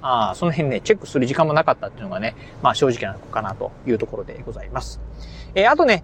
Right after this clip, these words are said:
まあ、あのー、もう一つお話ししてみたいなというのがですね、こちらの方はね、私がね、非常にね、興味ある、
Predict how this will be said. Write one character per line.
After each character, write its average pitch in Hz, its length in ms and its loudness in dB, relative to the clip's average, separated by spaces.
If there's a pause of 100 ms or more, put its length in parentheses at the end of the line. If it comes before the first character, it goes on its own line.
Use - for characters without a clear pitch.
ま 185 200 8
あ、 - 20 4
あ 180 40 2
の 190 100 4
ー、 160 500 4
も 226 100 8
う 294 40 8
一 - 120 2
つ 139 200 -2
お 143 60 8
話 165 380 4
し - 40 -4
し - 40 -6
て 180 100 8
み 160 80 0
た 175 80 6
い 135 80 4
な 113 160 2
と 123 120 -4
い - 20 2
う 110 60 -2
の 101 40 -8
が 95 60 -2
で 90 120 -4
す - 100 -12
ね、 104 320 -2
こ 247 120 6
ち 381 120 2
ら 381 80 4
の 330 60 4
方 370 60 8
は 196 120 8
ね、 123 100 -2
私 139 260 2
が 156 60 6
ね、 127 100 -2
非 151 120 -2
常 147 140 8
に 139 60 -2
ね、 104 200 -2
興 - 160 8
味 107 100 -4
あ 113 80 6
る、 104 160 2